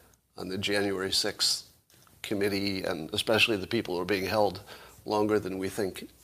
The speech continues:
makes sense. Um, I've looked at a number of the videos now of the event, and having looked at the video, I have come to the following opinion.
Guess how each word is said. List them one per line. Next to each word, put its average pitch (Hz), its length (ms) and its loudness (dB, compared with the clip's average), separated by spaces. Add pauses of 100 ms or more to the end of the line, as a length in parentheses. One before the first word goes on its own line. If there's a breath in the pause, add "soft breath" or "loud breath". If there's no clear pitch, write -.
(140)
makes - 240 -4
sense. - 420 -4 (1500 loud breath)
Um, 135 280 12
I've 139 140 12
looked 196 220 10
at 190 180 12
a 156 100 10
number 156 220 12
of 156 140 6
the 123 100 6
videos 101 300 4
now 107 280 -4 (580 soft breath)
of 104 220 4
the 123 120 6
event, 104 420 2 (640)
and 120 120 4
having 139 320 10
looked 170 240 8
at 185 100 6
the - 80 4
video, 127 600 6 (100)
I 117 60 10
have 117 160 10
come 131 220 4
to 131 100 2
the 117 140 6
following 117 800 8
opinion. 123 460 -2